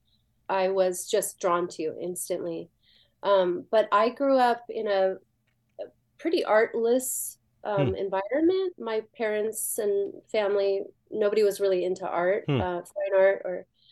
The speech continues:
Speaker 1: um, so I didn't know anything. I didn't know anything about, like,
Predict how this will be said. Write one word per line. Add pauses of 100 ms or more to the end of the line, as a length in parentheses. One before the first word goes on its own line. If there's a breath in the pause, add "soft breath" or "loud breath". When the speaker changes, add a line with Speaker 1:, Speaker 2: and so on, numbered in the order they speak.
(300 soft breath)
Speaker 1:
um, (800)
so
I
didn't
know
anything. (180)
I
didn't
know
anything
about,
like,